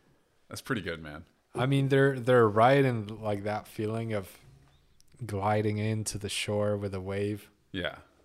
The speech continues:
Speaker 1: Yeah.
Speaker 2: That's, uh, pretty unbeatable.
Speaker 1: Yeah, man. I mean, I'm the odd man out in that I, in San Diego, and that I don't do much surfing, but, uh,
Speaker 2: I don't do either.
Speaker 1: Yeah, I know. I gotta, I think we gotta up our game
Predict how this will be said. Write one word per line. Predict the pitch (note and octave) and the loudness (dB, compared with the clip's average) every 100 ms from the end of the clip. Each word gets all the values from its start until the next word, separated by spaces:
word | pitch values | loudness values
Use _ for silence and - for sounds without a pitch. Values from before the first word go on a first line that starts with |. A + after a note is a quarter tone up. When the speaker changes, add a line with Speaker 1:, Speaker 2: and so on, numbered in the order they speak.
| _ _ _ _ _ - | _ _ _ _ _ -8
Speaker 1:
Yeah. | E2 | -6
Speaker 2:
That's, | - - | -4 -6
uh, | G2+ F#2+ | -8 -8
pretty | - G#2+ G2 | -10 -10 -8
unbeatable. | G2 F#2+ G2 F#2+ G2 - _ _ _ - | -8 -8 -8 -8 -10 -14 _ _ _ -4
Speaker 1:
Yeah, | G2+ G#2+ F2+ F#2+ | 0 2 0 -6
man. | F2 F2 F2 _ - | -8 -10 -12 _ -12
I | G2+ | -4
mean, | G#2 G2+ F2+ - _ _ _ - _ _ _ _ _ _ - | -2 -2 -2 -12 _ _ _ -20 _ _ _ _ _ _ -12
I'm | A2 | -8
the | G2+ | -2
odd | F2 G2 F2+ | 2 0 0
man | F#2 F2+ | -4 -2
out | F#2 E2+ | -2 -2
in | E2+ | -8
that | E2+ | -10
I, | F2 F2 F2+ - - - - | -8 -8 -8 -12 -14 -16 -12
in | G2 | -8
San | - G#2+ | -4 -2
Diego, | F#2 F2+ F#2+ E2+ | -2 0 0 -2
and | F2 | -6
that | E2 | -6
I | |
don't | F2 F#2 F2 | -4 -4 -6
do | G2 | -8
much | D#2+ - | -8 -8
surfing, | - F#2+ - - G#2 - - | -8 -8 -10 -12 -14 -18 -14
but, | G#2 - - | -12 -12 -12
uh, | - G#2 - - _ _ _ - - | -12 -12 -14 -20 _ _ _ -14 -10
Speaker 2:
I | G2+ | -10
don't | F#2+ F#2 | -8 -10
do | F#2 | -10
either. | F2+ F2+ F#2 F#2 - _ | -8 -10 -10 -12 -16 _
Speaker 1:
Yeah, | F#2 F2+ F2+ E2+ D#2+ - | -4 0 2 0 -4 -12
I | F#2 | -10
know. | E2 D#2 D2+ - | -8 -6 -8 -8
I | - | -12
gotta, | F2 E2 D2 - - _ _ _ _ _ _ _ | -8 -6 -6 -10 -20 _ _ _ _ _ _ _
I | |
think | - F2+ | -18 -16
we | E2 | -12
gotta | D#2 | -10
up | C2 - | -10 -8
our | C#2 | -10
game | D#2+ D2+ C#2 | -8 -10 -10